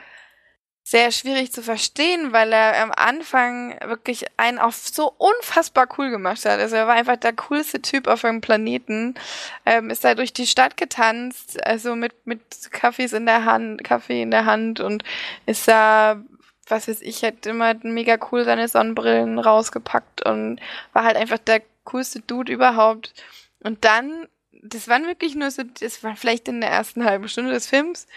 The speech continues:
Und dann die Rest der anderthalb Stunden ist das so ein Weichei geworden. Ich hab das nicht verstanden, woher das auf einmal kam. Nur weil er da diese Deborah kennengelernt hat oder so,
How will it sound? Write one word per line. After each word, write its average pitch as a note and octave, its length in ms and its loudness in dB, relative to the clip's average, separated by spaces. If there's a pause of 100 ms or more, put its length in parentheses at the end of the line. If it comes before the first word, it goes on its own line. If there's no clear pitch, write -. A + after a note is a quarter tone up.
(280)
Und A#3 140 0
dann A#3 160 4
die F4 80 -4
Rest B3 400 2
der - 100 2
anderthalb D4 300 -2
Stunden C#4 260 -8
ist - 180 -14
das A3 200 -10
so D4+ 180 2
ein D#4+ 320 2
Weichei E4+ 520 2
geworden. G3 480 0
Ich A3+ 180 -8
hab A3 120 -10
das A3 220 -10
nicht C#4 260 -2
verstanden, - 600 0
woher A3+ 220 2
das A#3+ 160 -6
auf A3+ 140 -2
einmal A3+ 260 -2
kam. A3+ 400 4 (420)
Nur C4 140 -4
weil C4+ 140 4
er C4 120 4
da B3+ 180 2
diese B3 300 -4
Deborah C4+ 380 0
kennengelernt D4+ 560 0
hat - 140 2
oder C4+ 240 2
so, D4 340 2